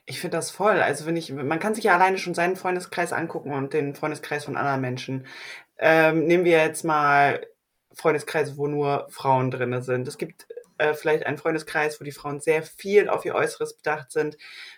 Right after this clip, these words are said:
Vielleicht schminken sie sich relativ stark, machen viel mit ihren Haaren, haben lange Fingernägel, bisschen Bling Bling, bisschen Glitzer und, ähm, w-, legen sehr, sehr viel Wert darauf. Und dann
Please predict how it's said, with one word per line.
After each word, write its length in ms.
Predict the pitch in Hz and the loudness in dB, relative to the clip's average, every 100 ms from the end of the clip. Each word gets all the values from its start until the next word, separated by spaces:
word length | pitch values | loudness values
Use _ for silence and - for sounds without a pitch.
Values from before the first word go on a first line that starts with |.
| _ | _
Vielleicht 420 | 147 147 151 156 | 4 6 6 2
schminken 380 | - 202 156 160 | 0 0 2 0
sie 80 | 147 | -2
sich 180 | 156 | 0
relativ 360 | 160 156 151 143 | 2 2 0 -8
stark, 420 | - 156 151 147 | 2 4 4 2
machen 300 | 147 156 156 | -2 -2 -4
viel 220 | 147 175 156 | -2 0 0
mit 160 | 147 | 2
ihren 260 | 135 131 160 | 0 0 2
Haaren, 420 | 185 170 165 165 | 4 6 4 2
haben 180 | 147 143 | 0 0
lange 300 | 135 135 139 | 0 0 -2
Fingernägel, 760 | - 208 185 175 165 160 165 147 | 0 0 2 0 0 0 0 0
bisschen 380 | 139 - 143 | -4 -4 -4
Bling 300 | 139 135 139 | 0 -2 -2
Bling, 220 | 147 175 165 | -2 -2 -2
bisschen 340 | 151 - 135 | -4 -6 -2
Glitzer 680 | 185 220 220 - 190 185 185 - - - - | 4 4 4 0 4 4 2 -4 -14 -14 -4
und, 520 | 151 156 147 151 143 - | 2 2 2 -4 -6 -2
ähm, 720 | 143 147 147 139 139 139 135 - - _ _ _ | 2 4 2 0 -2 -4 -4 -8 -8 _ _ _
w-, 380 | 156 147 - 151 | -14 -14 -10 -6
legen 380 | 156 180 170 147 | 2 2 2 4
sehr, 220 | 160 165 | 4 6
sehr 140 | - 151 | 6 4
viel 280 | - 165 151 | 2 -4 2
Wert 220 | 156 160 | 2 2
darauf. 240 | 180 196 | -2 -2
Und 100 | 185 | 0
dann 260 | 160 156 | -2 -2